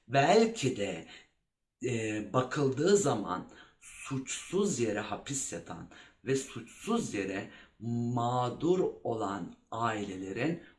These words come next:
varlığı da ortaya çıkabilir. Dolayısıyla yetkililerin buraya da özellikle bakmaları gerekliliğini bir kez daha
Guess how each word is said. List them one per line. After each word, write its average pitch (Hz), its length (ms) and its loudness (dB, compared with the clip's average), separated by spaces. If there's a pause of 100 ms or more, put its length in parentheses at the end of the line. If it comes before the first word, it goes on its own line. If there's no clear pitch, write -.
varlığı 101 580 2
da - 120 -4
ortaya 131 560 -2
çıkabilir. 95 680 -2
Dolayısıyla 98 800 -2 (400)
yetkililerin 107 1040 -2 (300)
buraya 135 380 6
da 107 100 -2
özellikle 107 680 -2
bakmaları 107 640 -4 (360)
gerekliliğini 104 960 -2
bir 147 360 2
kez 98 420 -4
daha 104 460 -2